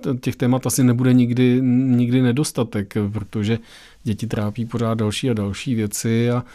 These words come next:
teď třeba s aktuální téma, které se chystá, tak je vlastně jakoby nějakým způsobem reflexe té, mm,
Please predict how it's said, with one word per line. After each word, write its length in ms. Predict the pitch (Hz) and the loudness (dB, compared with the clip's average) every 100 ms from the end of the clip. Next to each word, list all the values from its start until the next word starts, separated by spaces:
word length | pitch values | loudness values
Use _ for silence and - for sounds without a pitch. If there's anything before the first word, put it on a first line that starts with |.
| - _ | -20 _
teď 160 | - 98 | -10 -10
třeba 260 | - 110 110 | -6 -4 -2
s 100 | 107 | -4
aktuální 560 | 104 - 110 107 113 120 | -6 -4 -2 0 0 0
téma, 320 | 113 107 110 | 0 -2 -2
které 280 | - 101 101 | -4 -4 -4
se 160 | 131 | -4
chystá, 560 | 110 113 - 113 113 117 | -4 -6 -4 -4 -2 -4
tak 260 | 117 - | -6 -6
je 340 | 117 113 113 113 | -2 0 0 -2
vlastně 340 | 117 98 - | -4 -6 -4
jakoby 260 | 107 101 117 | -4 -4 -4
nějakým 320 | 110 101 113 | -2 -2 -4
způsobem 440 | 107 107 - 110 113 | -6 -8 -4 0 0
reflexe 460 | 104 - 107 - | -2 -4 -6 -6
té, 300 | 110 120 117 | -6 -2 0
mm, 100 | 113 | 0